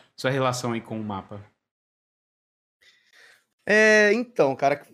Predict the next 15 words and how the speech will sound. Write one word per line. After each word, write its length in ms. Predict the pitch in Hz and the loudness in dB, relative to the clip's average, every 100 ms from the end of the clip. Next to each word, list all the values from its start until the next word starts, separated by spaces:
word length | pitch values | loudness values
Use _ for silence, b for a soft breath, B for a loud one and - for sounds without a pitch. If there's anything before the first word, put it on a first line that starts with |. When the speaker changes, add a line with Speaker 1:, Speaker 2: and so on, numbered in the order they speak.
| - - - | -20 -12 0
Speaker 2:
é, 320 | 175 160 160 | 2 4 4
a 60 | |
galera 280 | 165 190 226 | 4 2 0
vem, 200 | 208 220 | -2 -6
vive 280 | 180 175 226 | -8 -8 -6
me 80 | 262 | -4
perguntando 680 | 233 226 208 165 160 160 143 | -2 -2 -2 -6 -4 -4 -4
isso 380 | 170 - - | -6 -8 -8
e 680 | 190 185 185 190 185 180 175 | -8 -8 -8 -6 -6 -6 -6
a 80 | 147 | -4
minha 140 | 185 202 | -2 -2
opinião 340 | 208 208 202 | -2 0 2
é 80 | 226 | 2
sempre 500 | 226 220 220 220 233 | -2 -6 -6 -6 -4
muito, 1500 | 214 214 233 226 226 226 226 226 220 208 190 180 165 147 135 | 0 0 -2 -4 -4 -2 0 2 4 4 4 4 2 0 -4